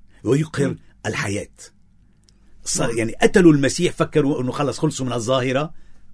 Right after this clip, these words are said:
Speaker 1: ما عملوا شيء. كانوا هزيمة كبيرة لشر الإنسان. كل
Speaker 2: نعم.
Speaker 1: شر الإنسان هزم في الجلجلة، وقام الموت، وقام المسيح من الموت، يعني دحر الموت، كسر شوكة الموت.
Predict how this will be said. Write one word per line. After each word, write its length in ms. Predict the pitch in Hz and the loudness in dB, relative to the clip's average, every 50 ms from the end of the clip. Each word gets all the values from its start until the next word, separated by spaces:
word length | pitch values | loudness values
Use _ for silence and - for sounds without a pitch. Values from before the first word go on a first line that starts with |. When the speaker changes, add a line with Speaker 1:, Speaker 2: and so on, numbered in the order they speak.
| - - - - - | -20 -20 -16 -4 -4
Speaker 1:
ما 100 | 95 92 | -2 -2
عملوا 200 | 104 98 92 85 | -2 -6 -6 -6
شيء. 300 | - - 69 62 - _ - _ _ - | -8 -12 -14 -18 -20 _ -20 _ _ -6
كانوا 340 | 127 123 123 110 101 117 | -6 -4 -4 -2 -2 -2
هزيمة 320 | 107 101 110 156 151 135 117 | -2 -2 -2 -2 -2 -4 -6
كبيرة 500 | 98 101 123 139 135 120 127 127 147 - - - - - - | -8 -8 -6 -4 -4 -4 -4 -4 -6 -8 -12 -20 -20 -12 -10
لشر 320 | - - - 151 156 135 | -8 -6 -4 -4 -4 -4
الإنسان. 520 | 107 87 - 80 71 - - - - - - - _ _ - - - - _ _ _ - - - - | -4 -10 -12 -14 -14 -14 -14 -14 -16 -20 -20 -20 _ _ -20 -20 -20 -20 _ _ _ -20 -20 -8 -6
كل 80 | - | -4
Speaker 2:
نعم. 80 | 247 202 | -2 -2
Speaker 1:
شر 280 | 165 - 190 170 160 151 | -2 0 0 2 2 2
الإنسان 440 | 147 - 139 131 - - 135 127 | 0 -2 -6 -6 -6 -6 -6 -4
هزم 480 | 117 120 139 139 113 98 92 80 71 - - - - - - | -2 -2 -2 -2 -2 -4 -8 -10 -12 -18 -20 -20 -20 -20 -20
في 120 | - - 98 | -10 -8 -8
الجلجلة، 500 | 80 71 87 78 - - 60 60 - - - - - - - - | -8 -8 -12 -12 -12 -14 -16 -16 -18 -20 -20 -20 -20 -18 -10 -8
وقام 360 | 117 113 - 156 139 120 101 | -8 -6 -2 -2 -2 -2 -2
الموت، 320 | 87 82 - - - - - - - | -4 -6 -8 -10 -12 -14 -16 -14 -8
وقام 340 | 120 117 - - 156 151 143 | -6 -6 -4 -2 -2 0 0
المسيح 600 | 123 110 113 113 - 160 143 113 - - - - - - - - - - - | 0 -2 -2 -4 -4 -6 -8 -10 -12 -12 -16 -20 -20 -20 -20 -20 -20 -18 -10
من 120 | 113 113 107 | -6 -4 -2
الموت، 460 | 98 95 104 110 135 151 151 - - - - - - - - | -2 -2 -2 -2 -2 -2 -6 -8 -14 -20 -20 -20 -20 -16 -6
يعني 220 | 120 113 107 107 | -4 -4 -4 -2
دحر 380 | 104 113 175 - - 151 135 127 | -2 -2 -2 -2 -2 -2 0 0
الموت، 340 | 120 113 113 117 120 113 - | 0 0 -2 -2 -4 -4 -4
كسر 380 | - - 196 - 156 147 139 | -4 -2 -2 0 0 -2 -2
شوكة 380 | 123 - 160 151 127 - 123 113 - | -2 -2 -2 -2 -2 -2 -6 -6 -6
الموت. 340 | 113 117 131 156 175 175 | -6 -4 -4 -4 -4 -6